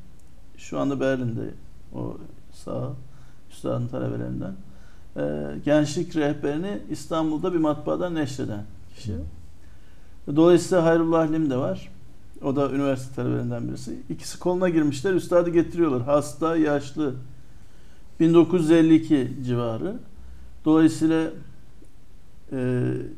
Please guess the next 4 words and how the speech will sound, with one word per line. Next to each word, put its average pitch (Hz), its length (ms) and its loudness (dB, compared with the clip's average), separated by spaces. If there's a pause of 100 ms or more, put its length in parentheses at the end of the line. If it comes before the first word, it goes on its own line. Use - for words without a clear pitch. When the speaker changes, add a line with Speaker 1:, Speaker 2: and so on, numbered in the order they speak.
(800)
Speaker 1:
ömrünün 156 420 6
son 151 360 4 (220)
artık 113 360 -2 (440)
zamanları. 113 680 -6